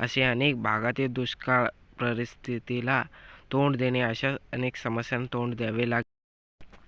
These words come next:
ब्राझील हा देश तीन शतकांपेक्षा अधिक पोर्तुगीजांच्या आधिपत्याखाली होता. विसाव्या शतकाच्या शेवटच्या कालखंडात जागतिक वित्तीय समस्या हा देश सावरला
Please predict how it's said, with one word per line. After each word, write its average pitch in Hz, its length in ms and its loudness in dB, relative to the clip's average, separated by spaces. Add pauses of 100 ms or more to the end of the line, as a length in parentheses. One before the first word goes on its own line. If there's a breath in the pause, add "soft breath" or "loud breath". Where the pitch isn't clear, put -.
(1040 loud breath)
ब्राझील 131 420 4
हा 147 180 2 (460)
देश 131 460 0
तीन 143 180 2
शतकांपेक्षा 135 880 -2 (140)
अधिक 120 280 -2 (160)
पोर्तुगीजांच्या 123 1400 -4 (500 loud breath)
आधिपत्याखाली 139 680 0
होता. 131 420 0 (120)
विसाव्या 113 480 -2
शतकाच्या 131 560 -4
शेवटच्या 120 500 0
कालखंडात 120 600 -2
जागतिक 127 480 -2
वित्तीय 131 480 -2
समस्या 120 540 -4
हा 113 140 -2
देश 127 260 -2
सावरला 117 600 -2